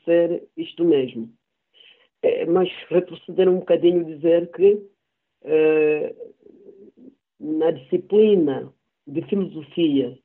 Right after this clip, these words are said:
do ensino médio, é, nós encontramos num dos blocos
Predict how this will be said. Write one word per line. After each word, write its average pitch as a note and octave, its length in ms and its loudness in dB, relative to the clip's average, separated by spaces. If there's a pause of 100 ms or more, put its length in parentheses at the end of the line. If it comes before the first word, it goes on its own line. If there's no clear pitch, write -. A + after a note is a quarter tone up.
(240)
do D#3 100 0
ensino E3+ 360 2
médio, D3+ 680 0 (320)
é, D#3 160 -4
nós G3+ 380 4
encontramos F3 840 -4 (380)
num F3+ 300 6
dos D3 260 -6
blocos D#3 540 -4